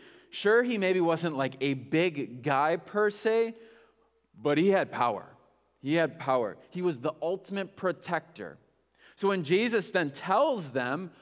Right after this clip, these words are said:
"I'm going to leave you," they're like, "Uh, no, no, you must stay.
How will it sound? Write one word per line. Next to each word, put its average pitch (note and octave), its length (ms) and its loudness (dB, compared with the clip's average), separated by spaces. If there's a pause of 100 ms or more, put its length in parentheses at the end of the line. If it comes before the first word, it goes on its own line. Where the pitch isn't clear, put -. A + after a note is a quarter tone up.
(180)
"I'm E3 360 -2
going C3 360 -4
to G3 160 -8
leave G#3+ 440 -2
you," B2+ 500 -2 (340)
they're G3+ 120 2
like, A#3 240 2 (640)
"Uh, G3+ 520 4 (200)
no, B3+ 840 2 (260)
no, G#3+ 380 4
you G#3 260 -2
must B3+ 480 0
stay. E4 640 -2